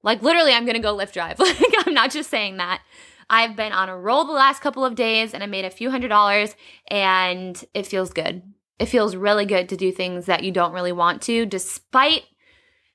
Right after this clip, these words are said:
the environment of having to be overly happy to everyone that gets in my car, and despite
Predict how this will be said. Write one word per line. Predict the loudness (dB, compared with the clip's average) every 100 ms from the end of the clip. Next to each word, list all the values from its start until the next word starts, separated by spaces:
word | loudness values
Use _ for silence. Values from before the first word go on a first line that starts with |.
| -8
the | -2 -2 -2
environment | -4 4 4 4 0 -2 -2
of | -2
having | 2 2 0
to | -8 -10
be | -8 -6 -8 _ _
overly | 0 2 0
happy | 2 0 0 -8 -6
to | -6
everyone | -6 -6 -8
that | -4
gets | -6 -6
in |
my | -10
car, | -2 4 6 6 4 0
and | -4 -6
despite | -6 -4 2 2 0